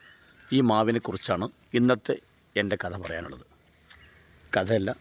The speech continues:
ഇതൊരു ചരിത്രമാണ്. കണ്ടോ, ഇതൊക്കെ അതിൻ്റെ മോൾ ഭാഗം കാണിക്കാൻ വേണ്ടി ഞാൻ ഇത്ര റിസ്ക് എടുത്ത് കാണിക്കുന്നതാണ്. പടർന്ന് പന്തലിച്ച് നിൽക്കുക എന്ന് പറഞ്ഞാൽ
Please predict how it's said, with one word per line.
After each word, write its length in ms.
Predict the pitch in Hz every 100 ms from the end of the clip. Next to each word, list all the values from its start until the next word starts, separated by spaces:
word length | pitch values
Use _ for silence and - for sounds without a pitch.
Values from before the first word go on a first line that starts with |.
| - - - - 120
ഇതൊരു 220 | 117 104 -
ചരിത്രമാണ്. 580 | 101 98 113 90 64 - - - - - - - - - - - - - - - - - - - - -
കണ്ടോ, 220 | - 107 - - - - - - - - - - - - - -
ഇതൊക്കെ 220 | 120 139
അതിൻ്റെ 140 | 139 127
മോൾ 140 | 127 123
ഭാഗം 140 | 139
കാണിക്കാൻ 240 | 139 110 131
വേണ്ടി 140 | 127 123
ഞാൻ 80 | 117
ഇത്ര 240 | - 139 135
റിസ്ക് 180 | 120 123
എടുത്ത് 160 | 117 117
കാണിക്കുന്നതാണ്. 400 | 107 104 98 85 - - - _ _ - - - - - - -
പടർന്ന് 320 | 127 117 143 151
പന്തലിച്ച് 580 | 135 127 127 - - -
നിൽക്കുക 200 | 131 110
എന്ന് 120 | 120 123
പറഞ്ഞാൽ 240 | 101 110